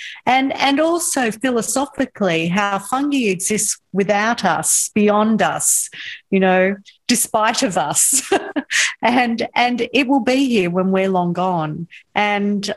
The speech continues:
I kind of, I like his bent, his take on, um,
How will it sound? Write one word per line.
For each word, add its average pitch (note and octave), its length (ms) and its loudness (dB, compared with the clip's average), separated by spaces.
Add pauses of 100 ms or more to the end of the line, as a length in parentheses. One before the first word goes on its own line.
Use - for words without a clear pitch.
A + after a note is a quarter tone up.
I A3 140 0
kind C4 460 -2
of, B3 240 -2 (340)
I G3+ 140 0
like A#3 320 0
his A3+ 320 -2 (100)
bent, G3+ 600 -2
his G3 220 2
take F#3 520 -2 (480)
on, F3 800 2 (760)
um, E3+ 680 0